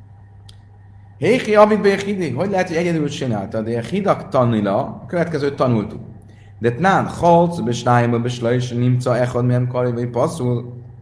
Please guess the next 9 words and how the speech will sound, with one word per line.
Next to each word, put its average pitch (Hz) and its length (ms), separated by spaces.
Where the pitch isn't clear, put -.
Halica, 120 480
szapszula. 165 720
Következőt 160 460
tanultuk. 101 460
Ha 104 140
valaki 170 580
kettő 147 520
vagy 90 200
három, 123 680